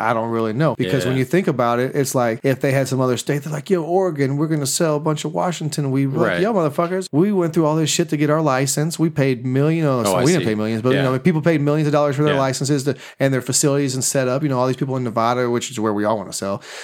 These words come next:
Speaker 1: you know, and all these people paid all that money to do licenses there. You know, how are they gonna feel when all the Oregon people come, you know, selling their shit?
Speaker 2: Right.
Speaker 1: You know, uh, I don't know, but at the same time,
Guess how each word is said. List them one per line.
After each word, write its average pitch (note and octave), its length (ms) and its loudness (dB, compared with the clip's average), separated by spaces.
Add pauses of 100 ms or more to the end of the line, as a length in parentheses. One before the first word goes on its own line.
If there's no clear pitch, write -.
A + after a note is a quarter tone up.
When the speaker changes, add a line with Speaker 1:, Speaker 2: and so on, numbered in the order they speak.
(160)
Speaker 1:
you C3 100 0
know, A#2+ 220 2
and C3+ 380 -2
all C3+ 80 2
these C3+ 80 0
people C3 180 -4
paid B2+ 120 -2
all B2 120 2
that A#2+ 120 -2
money B2+ 300 0
to - 120 -10
do B2 140 0
licenses A#2 560 -2
there. B2 480 0
You C#3+ 80 2
know, C3+ 160 2
how C#3 140 2
are D3 60 2
they C#3+ 120 0
gonna C3+ 160 -2
feel B2 320 0
when A2+ 120 -2
all A2+ 120 2
the A2 100 -2
Oregon A#2 320 -2
people A#2 220 -4
come, A2+ 320 -4
you D3 80 -4
know, A2 140 -2
selling A#2 300 -2
their A2 120 -6
shit? - 480 -4
Speaker 2:
Right. F2 260 -2
Speaker 1:
You C#3 140 2
know, B2+ 280 2
uh, A2+ 300 0 (300)
I C#3 40 4
don't D3 80 2
know, C3+ 100 -2
but A2+ 180 -4
at - 60 -16
the A2 140 -12
same A#2 240 -4
time, D3+ 440 0